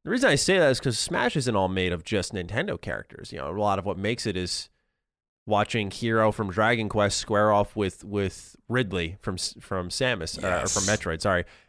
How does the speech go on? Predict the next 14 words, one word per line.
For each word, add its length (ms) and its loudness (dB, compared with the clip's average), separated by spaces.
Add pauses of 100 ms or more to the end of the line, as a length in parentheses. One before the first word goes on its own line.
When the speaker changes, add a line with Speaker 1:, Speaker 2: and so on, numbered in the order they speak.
(140)
Speaker 1:
And 160 -2
so 500 4 (680)
if 100 -4
you 60 -4
could 120 0
just 120 -4
pick 140 0
one 220 2
third 200 2
party 280 0
character, 520 -2 (120)
does, 120 -8
does 180 -4
anyone 560 2